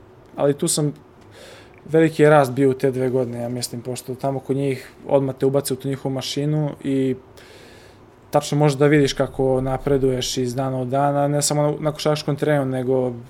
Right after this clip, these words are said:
i u glavi, ti već počinješ da razmišljaš kao, više kao profesionalac, tako reći, i tu, tu je bilo puno promena u te dve godine, gde sam ja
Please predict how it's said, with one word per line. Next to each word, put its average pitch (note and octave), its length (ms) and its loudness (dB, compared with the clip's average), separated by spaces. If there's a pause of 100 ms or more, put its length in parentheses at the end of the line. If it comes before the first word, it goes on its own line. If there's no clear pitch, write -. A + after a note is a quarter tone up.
(180)
i C#3+ 100 0
u C3+ 100 4
glavi, C3+ 440 4
ti - 160 0
već C3 160 0
počinješ C#3 360 -2
da C3+ 60 2
razmišljaš C#3 400 0
kao, C3 300 -2 (720)
više C3+ 380 2
kao C3 200 0
profesionalac, C3+ 1120 -2 (180)
tako B2+ 280 -8
reći, C3+ 380 -4
i C#3+ 340 4 (880)
tu, D#3 160 2
tu D3+ 200 0
je D3 100 8
bilo C3+ 200 4
puno C#3 280 -2
promena B2+ 360 -4
u A#2+ 60 -10
te B2+ 160 -6
dve B2 160 -4
godine, B2 320 -4
gde A#2+ 120 -6
sam C3 180 -6
ja B2+ 300 -2